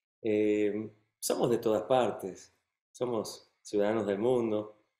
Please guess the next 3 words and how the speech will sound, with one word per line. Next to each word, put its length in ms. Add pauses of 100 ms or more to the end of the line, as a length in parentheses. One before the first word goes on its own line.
(380)
Em, 800 (1400)
seguramente 1200 (120)
es-, 200